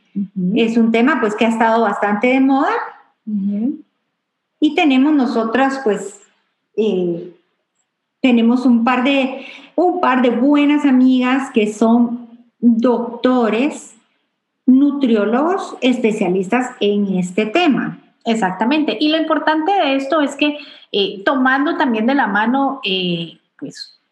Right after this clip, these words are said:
Speaker 1: que estamos viendo temas de salud, eh, dentro de las chicas que estamos ya dentro de la menopausia, esto es un alivio hormonalmente y para fortalecer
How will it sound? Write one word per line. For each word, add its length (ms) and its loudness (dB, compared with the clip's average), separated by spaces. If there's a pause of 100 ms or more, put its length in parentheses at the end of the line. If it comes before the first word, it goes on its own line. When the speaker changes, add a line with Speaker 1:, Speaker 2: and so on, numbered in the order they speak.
(180)
Speaker 1:
que 80 -10
estamos 540 -4
viendo 340 0
temas 300 0
de 100 0
salud, 480 -2 (800)
eh, 500 -6
dentro 440 -4
de 100 -2
las 260 -6
chicas 340 0
que 80 -2
estamos 500 -2
ya 160 0
dentro 320 -2
de 100 0
la 100 0
menopausia, 800 -2
esto 520 -2
es 200 -2
un 140 0
alivio 640 0 (240)
hormonalmente 1120 0 (120)
y 420 -2 (120)
para 340 0
fortalecer 680 -4